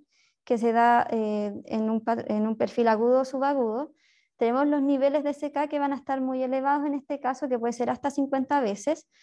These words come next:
Vamos a tener una electromiografía alterada con un potencial de acción de la unidad muscular que son pequeños y polifásicos con morfología inestable.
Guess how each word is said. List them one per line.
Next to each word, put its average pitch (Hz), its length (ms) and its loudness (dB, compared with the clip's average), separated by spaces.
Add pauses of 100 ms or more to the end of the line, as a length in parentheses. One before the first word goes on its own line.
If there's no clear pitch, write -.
(320)
Vamos 269 340 4
a 269 200 4
tener 254 280 2
una 285 240 4
electromiografía 277 1400 0
alterada 269 540 -2 (160)
con 240 420 -4
un 247 800 -2
potencial 226 640 0
de 254 80 2
acción 247 220 0
de 262 80 4
la 254 60 2
unidad 226 260 0
muscular 285 480 -4
que 294 80 -8
son 262 360 -4 (120)
pequeños 254 400 0
y - 20 -6
polifásicos 277 800 -2 (580)
con 285 180 6
morfología 294 580 0
inestable. 277 580 -2